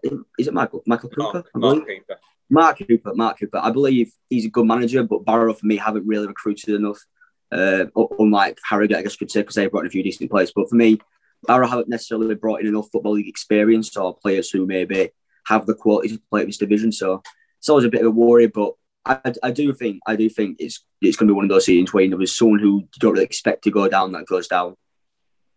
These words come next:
Speaker 2: Yeah, that's, uh, fair enough. Like last season, of course, Southend, of course, did a double dip as well. So that was obviously interesting. But no, we'll have to see there. Uh, Callum, one team I do want to ask you about is Newport County.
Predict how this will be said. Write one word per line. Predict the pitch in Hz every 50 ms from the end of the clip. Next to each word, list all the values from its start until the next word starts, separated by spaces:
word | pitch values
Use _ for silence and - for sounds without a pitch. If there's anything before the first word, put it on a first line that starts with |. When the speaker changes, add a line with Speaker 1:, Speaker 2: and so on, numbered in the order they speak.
| _ _ _ _ _ _ _ _
Speaker 2:
Yeah, | - 147 156 160 156
that's, | 143 135 131 - - - -
uh, | 123 117 113
fair | - _ 127 117 110 110
enough. | 110 113 110 -
Like | 120 113 95 98
last | 113 113 - -
season, | 120 107 101 110
of | 107 104
course, | - 117 107 104 -
Southend, | - 120 113 110 - _ 117 107 107 107
of | 101 -
course, | _ 117 107 98 -
did | 107
a | 101
double | 92 104 101 101 98 95
dip | 107 104 - -
as | 104 95 - 110
well. | 110 110 110 107 98
So | 98 101 101
that | 107 - -
was | 92 98 -
obviously | 98 98 98 92 - 101 101 101
interesting. | 101 104 - 110 101 - - - 107 101 104
But | 101 104 101 - - _ _ _ _ _ -
no, | 135 139 139
we'll | 135 147 147 139
have | 123 -
to | - 117
see | - - 131 120 110
there. | 107 120 113 104 107 - 98 120
Uh, | 120 -
Callum, | - - 180 175 151 143
one | 165 196 208
team | 196 - 202 165
I | 127
do | 107 120 156 151
want | 123 113 107
to | 107
ask | 104 - - -
you | 110 104
about | 95 107 104 98 - 95
is | 104 98 - -
Newport | 107 127 131 127 123 - - 117 104 -
County. | - - 120 113 110 104 - - 104 98 92 92